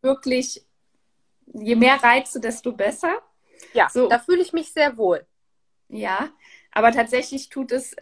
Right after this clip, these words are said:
Speaker 1: dann den, äh, dem M G gut, sich mal ein bisschen abzuschotten, um den Kern noch mal zu finden. Denn was will ich denn jetzt wirklich machen?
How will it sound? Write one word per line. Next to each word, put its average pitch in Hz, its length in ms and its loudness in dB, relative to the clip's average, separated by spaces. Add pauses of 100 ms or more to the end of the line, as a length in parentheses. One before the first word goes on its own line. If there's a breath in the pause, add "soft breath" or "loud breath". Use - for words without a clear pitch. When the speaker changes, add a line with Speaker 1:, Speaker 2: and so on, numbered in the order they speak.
Speaker 1:
dann 233 280 4
den, 240 320 -2
äh, 220 320 -2
dem 233 200 0
M 226 180 0
G 247 200 0
gut, 247 300 -2 (400 soft breath)
sich 233 220 -4
mal 226 100 4
ein 220 60 0
bisschen 233 240 0
abzuschotten, - 880 -6
um 240 300 8 (160)
den 220 280 2
Kern 247 340 2
noch 180 200 -2
mal 160 180 -4
zu - 180 -14
finden. 214 560 -2
Denn 190 160 4
was 185 200 0
will 247 120 4
ich 254 140 0
denn 190 160 2
jetzt 180 200 -4
wirklich 220 380 0
machen? - 380 -6